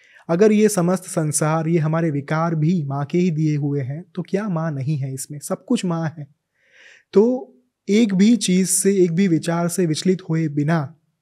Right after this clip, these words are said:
हमें सिर्फ और सिर्फ हमारी नित्य पूजा के ऊपर फोकस करना है, क्योंकि तभी देवता जो है वो आगे जाकर बहुत सुंदर बात कहते हैं वहाँ पे। ते देवा अब्रुवन, यानी कि देवताओं ने कहा, "नमो देव्ये महादेव्ये शिवाय सततम नमः,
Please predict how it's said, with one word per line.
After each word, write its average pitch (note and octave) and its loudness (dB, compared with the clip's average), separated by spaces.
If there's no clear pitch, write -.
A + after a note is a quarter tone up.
हमें D#3 0
सिर्फ - 2
और F#3+ 2
सिर्फ G3 -2
हमारी E3 0
नित्य E3 -2
पूजा D3+ -2
के D3 -8
ऊपर D3 -8
फोकस E3 2
करना C#3+ -10
है, C3+ -14
क्योंकि F3+ 0
तभी F3+ 4
देवता F3 2
जो F3 0
है E3 0
वो F3 2
आगे D3+ 0
जाकर D3+ -2
बहुत D3+ -6
सुंदर D3+ 0
बात C#3+ -2
कहते C3+ -6
हैं C3 -4
वहाँ B2+ -6
पे। D3+ -8
ते A3 6
देवा F3+ 6
अब्रुवन, D3 0
यानी D3 -2
कि D#3+ -2
देवताओं D3+ -2
ने D#3 -4
कहा, C#3 -8
"नमो E3+ 4
देव्ये F3+ 4
महादेव्ये D#3 0
शिवाय D#3 0
सततम D#3+ -2
नमः, D3 -2